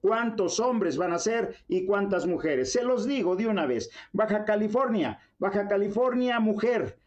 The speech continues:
Baja California Sur, hombre. Campeche, mujer, que es Laida Sansores.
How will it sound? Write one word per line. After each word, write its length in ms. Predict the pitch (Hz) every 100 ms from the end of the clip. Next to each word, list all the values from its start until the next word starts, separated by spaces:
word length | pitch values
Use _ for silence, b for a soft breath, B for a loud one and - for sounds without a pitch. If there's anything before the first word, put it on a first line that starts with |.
| _
Baja 300 | - 196 208
California 580 | 208 208 196 247 247 214
Sur, 380 | - 254 233 - -
hombre. 560 | 254 247 196 135 - B -
Campeche, 840 | 202 196 196 254 247 247 143 -
mujer, 600 | 170 208 208 208 254 170 135
que 80 |
es 100 | 180
Laida 260 | 185 196 190
Sansores. 680 | 190 185 240 254 208 -